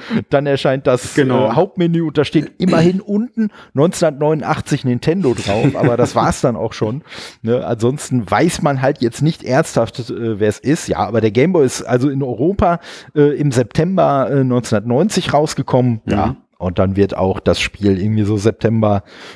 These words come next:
Speaker 1: äh, vielleicht am ersten Oktober, vielleicht ein paar Tage <laughs> später oder so, aber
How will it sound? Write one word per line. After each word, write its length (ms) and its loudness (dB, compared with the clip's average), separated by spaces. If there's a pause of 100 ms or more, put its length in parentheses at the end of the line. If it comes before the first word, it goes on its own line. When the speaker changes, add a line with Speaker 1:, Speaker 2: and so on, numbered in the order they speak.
(120)
Speaker 1:
äh, 240 2
vielleicht 480 0
am 140 -6
ersten 400 -4
Oktober, 520 -2
vielleicht 500 -6
ein 100 -20
paar 160 -6
Tage 260 0
<laughs> 40 -6
später 500 0
oder 180 0
so, 160 -2
aber 180 -4